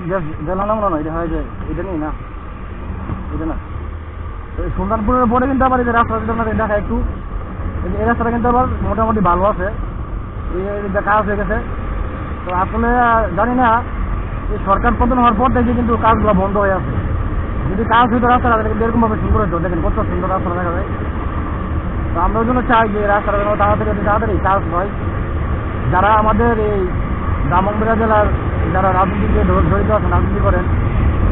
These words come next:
যদি আপনারা চান হয়তো এই, এই কাজগুলো তাড়াতাড়ি হতে পারে।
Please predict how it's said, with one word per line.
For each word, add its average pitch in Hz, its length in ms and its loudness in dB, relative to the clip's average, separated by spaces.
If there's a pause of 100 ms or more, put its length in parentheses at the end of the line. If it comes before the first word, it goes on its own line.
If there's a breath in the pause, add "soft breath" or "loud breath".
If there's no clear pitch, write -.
(140)
যদি 170 120 2
আপনারা 196 440 2
চান 214 200 4
হয়তো 202 360 2 (920)
এই, - 100 0 (180)
এই 208 180 4
কাজগুলো 208 320 4
তাড়াতাড়ি 233 300 4
হতে 196 160 4
পারে। 180 160 4